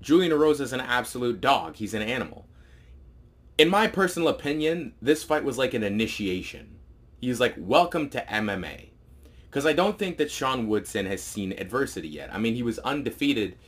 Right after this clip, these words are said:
prior to this fight, and I just ruined the ending for you guys, unless you've seen the event. But, um,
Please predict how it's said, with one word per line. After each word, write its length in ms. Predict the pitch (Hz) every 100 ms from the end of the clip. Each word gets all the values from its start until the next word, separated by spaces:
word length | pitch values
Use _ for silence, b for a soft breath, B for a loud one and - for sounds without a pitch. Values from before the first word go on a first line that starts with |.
| b b b b - - - - - -
prior 400 | - 123 120 113
to 120 | 113
this 220 | 92 90
fight, 320 | - 135 92 76
and 200 | 87 90
I 80 | 92
just 200 | 90 87
ruined 300 | 98 107 90
the 100 | 87
ending 300 | 117 117 92
for 200 | - 85
you 140 | 78
guys, 420 | 78 80 78 85 -
unless 300 | 92 90 -
you've 120 | 82
seen 320 | - 101 92
the 160 | 87 82
event. 300 | 90 107 98 - - - b b b b b
But, 320 | - 110 104 -
um, 480 | 110 104 98 98